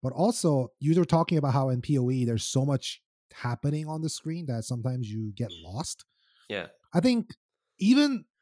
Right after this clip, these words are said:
Speaker 1: from my cursory
Speaker 2: <laughs>
Speaker 1: look at retail, people say, "Oh, like, retail mechanics, there's, like, so many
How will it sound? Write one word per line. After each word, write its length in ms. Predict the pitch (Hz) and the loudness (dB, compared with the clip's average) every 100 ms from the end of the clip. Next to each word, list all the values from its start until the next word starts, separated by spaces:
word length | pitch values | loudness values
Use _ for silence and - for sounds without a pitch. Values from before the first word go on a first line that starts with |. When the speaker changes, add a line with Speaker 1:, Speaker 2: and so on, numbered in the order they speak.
| _ | _
Speaker 1:
from 220 | - 190 | -2 2
my 180 | 170 196 | 4 4
cursory 580 | 202 - 190 185 190 170 | 4 4 6 6 6 6
Speaker 2:
<laughs> 100 | 135 | 6
Speaker 1:
look 180 | 139 135 | 4 2
at 140 | 143 | 0
retail, 540 | 107 120 131 170 190 220 _ _ _ | 0 0 2 2 2 -2 _ _ _
people 280 | 196 190 185 | 4 6 6
say, 180 | 180 165 | 6 4
"Oh, 300 | 208 214 196 | 6 8 8
like, 260 | 165 151 123 | 8 4 2
retail 520 | 120 151 - 170 160 | 2 2 6 4 4
mechanics, 540 | 143 131 143 135 139 | 2 2 2 2 0
there's, 140 | 131 120 | 0 -2
like, 160 | 120 | -2
so 140 | - 147 | 0 2
many 160 | 156 | 4